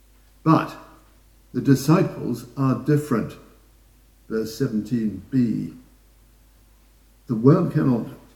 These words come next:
accept him because it neither sees him nor knows him, but you know him, for he lives with you and will be in you. In contrast to the disci-, the disciples,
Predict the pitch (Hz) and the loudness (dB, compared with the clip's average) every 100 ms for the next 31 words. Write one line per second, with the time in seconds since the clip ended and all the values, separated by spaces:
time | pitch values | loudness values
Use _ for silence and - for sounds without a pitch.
0 | _ - 131 - 165 151 151 135 123 131 | _ -10 -10 -2 0 0 2 2 0 -2
1 | 117 120 139 139 113 110 175 135 117 113 | -2 0 0 0 0 -2 -2 0 0 0
2 | 113 143 139 127 123 - - - 147 147 | 2 4 4 0 -4 -10 -8 0 0 0
3 | 131 127 165 220 190 165 131 104 98 - | 0 6 8 10 8 6 6 2 -6 -6
4 | 160 - - - _ 139 123 110 117 117 | -6 -6 -20 -20 _ 0 0 2 2 6
5 | 147 - - 131 117 107 107 139 - - | 6 6 2 0 0 -2 -4 -4 -8 -18
6 | - - 135 120 101 107 143 160 170 143 | -20 -6 -2 -2 -2 6 8 8 6 2
7 | 123 113 120 123 - - - - 156 156 | 0 0 -2 -4 -8 -20 -20 -2 4 4
8 | 117 110 - - - - _ _ _ _ | 4 0 -4 -10 -20 -20 _ _ _ _
9 | - 120 120 190 170 139 104 - 120 117 | -12 -4 4 4 4 0 -4 -6 -8 -8
10 | 110 107 143 147 - - 123 117 110 147 | -8 -6 -2 -2 -4 -8 -6 -4 -4 -2
11 | 151 - - 135 139 | -2 -2 -4 -4 -6